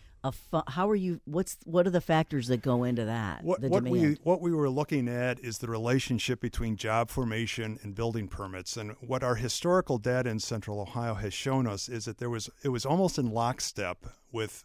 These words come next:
Speaker 2: job creation and the need for a new, and the need for a, uh, a housing unit. And what we saw was that about, uh, you know, right after the Great Recession, we started to fall behind in meeting that,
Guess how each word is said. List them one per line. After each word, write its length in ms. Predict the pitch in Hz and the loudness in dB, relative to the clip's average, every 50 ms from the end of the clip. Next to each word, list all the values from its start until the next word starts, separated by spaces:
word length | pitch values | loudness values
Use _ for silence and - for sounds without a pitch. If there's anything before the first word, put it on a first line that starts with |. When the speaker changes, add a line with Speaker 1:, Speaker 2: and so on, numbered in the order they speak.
| - _ _ _ 113 | -20 _ _ _ -12
Speaker 2:
job 400 | 98 - 113 113 120 123 123 - | -8 -4 -2 0 0 0 0 -2
creation 640 | - - 131 123 117 120 120 113 - 123 117 113 117 - | -4 -2 0 0 0 0 -2 -2 -4 -4 -4 -6 -6 -8
and 140 | 107 101 | -10 -8
the 60 | 101 104 | -8 -8
need 260 | 104 107 110 107 - | -6 -6 -6 -6 -8
for 180 | - 113 110 | -8 -6 -6
a 40 | 104 | -6
new, 340 | 101 104 104 104 107 117 123 127 - - _ _ _ - _ | -6 -6 -6 -6 -6 -8 -10 -14 -18 -20 _ _ _ -18 _
and 140 | - 120 117 | -12 -10 -8
the 80 | 113 110 | -4 -2
need 240 | 113 120 117 104 - | -2 -2 -2 -2 -6
for 280 | - - 113 107 107 | -6 -6 -4 -4 -4
a, 280 | 101 98 98 95 95 92 | -4 -4 -6 -8 -8 -8
uh, 180 | 95 92 92 92 - - | -8 -8 -8 -10 -10 -10
a 60 | 101 95 | -8 -4
housing 400 | - 135 135 127 113 113 98 95 | 0 0 0 0 0 -4 -6 -6
unit. 400 | 95 92 87 87 87 - - - - - - - - - _ _ _ _ _ - - | -8 -10 -10 -10 -10 -10 -10 -10 -12 -20 -20 -20 -20 -20 _ _ _ _ _ -16 -6
And 220 | 143 123 117 120 | -4 -2 0 2
what 160 | 127 139 135 131 | 0 0 0 0
we 80 | 117 | -4
saw 280 | - - 160 165 175 170 | -2 0 4 6 6 6
was 360 | 147 123 117 113 110 - - | 6 6 4 2 0 -2 -2
that 160 | 120 117 110 | -2 -2 -2
about, 500 | 107 101 123 120 113 113 110 - - - | 0 0 2 2 2 2 0 -4 -4 -2
uh, 360 | 117 110 107 107 104 104 101 101 - | 0 0 0 0 0 0 -2 -4 -8
you 100 | - 117 | -8 -8
know, 60 | 107 107 | -6 -4
right 180 | 113 120 123 | -2 -2 0
after 300 | 117 117 117 110 - 113 | 0 0 0 -2 -2 -6
the 80 | 104 104 | -8 -8
Great 360 | - - 120 131 139 135 - | -8 -2 0 0 0 2 0
Recession, 560 | 123 110 - - 135 135 127 - - 113 101 | -2 -2 2 4 4 4 4 2 -2 -6 -6
we 80 | 98 104 | -6 -8
started 380 | - - 120 113 113 110 107 | -8 -6 -4 -4 -4 -4 -6
to 80 | 104 107 | -8 -10
fall 300 | - - - 123 117 107 | -10 -4 0 0 2 2
behind 500 | 101 110 98 - - 131 131 135 131 117 | 0 -2 -6 -4 -2 2 4 4 4 4
in 160 | 107 104 107 | 2 0 0
meeting 320 | 117 123 123 120 117 107 101 | 2 2 2 2 0 0 -2
that, 300 | 101 98 98 98 95 | -2 -2 -4 -4 -6